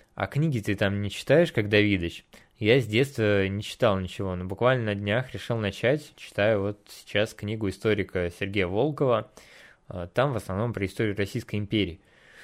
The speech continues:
Кстати, насчёт Соколовского. Он же после сизо весь контент начал делать только про сизо.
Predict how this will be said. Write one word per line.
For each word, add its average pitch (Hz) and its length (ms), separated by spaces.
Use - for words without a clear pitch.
Кстати, 160 160
насчёт 139 320
Соколовского. 117 680
Он 120 260
же 120 80
после 143 280
сизо 117 360
весь 113 240
контент 104 400
начал 113 340
делать 117 400
только 113 460
про 95 160
сизо. 104 500